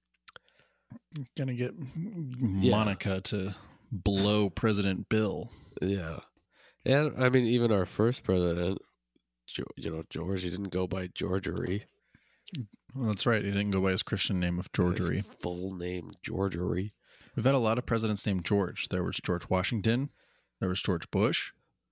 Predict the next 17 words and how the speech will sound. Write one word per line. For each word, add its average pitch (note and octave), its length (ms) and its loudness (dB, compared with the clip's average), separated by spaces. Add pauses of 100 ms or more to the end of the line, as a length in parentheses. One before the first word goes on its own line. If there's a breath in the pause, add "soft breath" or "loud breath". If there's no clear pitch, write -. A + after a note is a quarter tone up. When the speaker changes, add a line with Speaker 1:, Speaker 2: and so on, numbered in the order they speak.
(220)
Speaker 2:
George - 280 -2
Speaker 1:
And F#2+ 100 0
Speaker 2:
Bush F2+ 160 2
again. G2+ 600 0
Speaker 1:
and G2 180 -4
then F2+ 140 2
Speaker 2:
And F2 80 -2
Speaker 1:
George F#2+ 240 -4
Bush F#2+ 180 -2
again. F#2+ 480 0
Speaker 2:
And G2+ 140 0
then E2+ 100 -2
George E2 300 -2
Bush F2 180 2
again. G2 880 -2 (3750 loud breath)
George F2+ 280 -4
Zachary. G2 640 -4